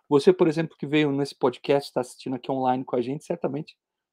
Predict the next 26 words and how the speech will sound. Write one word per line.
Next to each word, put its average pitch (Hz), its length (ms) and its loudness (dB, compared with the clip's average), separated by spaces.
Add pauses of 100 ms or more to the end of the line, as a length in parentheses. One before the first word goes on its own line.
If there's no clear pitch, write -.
(100)
não, 135 560 -6
não 143 220 -4
ia 214 60 2
imaginar 127 520 -2
que - 100 -6
eu 143 40 0
ia 151 100 2
fazer 135 240 -4
o 139 40 -8
seu 135 180 -2
cérebro 123 460 -2
bugar 135 460 -2 (220)
a - 80 -4
tal 147 220 2
ponto 143 340 -2
de 143 100 -20
seus 147 220 0
dedos 139 300 2
se 147 100 -10
enrolarem 143 480 0
como 175 180 -4
eu 170 40 -6
tô - 120 -4
fazendo 180 380 -2
hoje, 165 340 0
né? 160 220 -4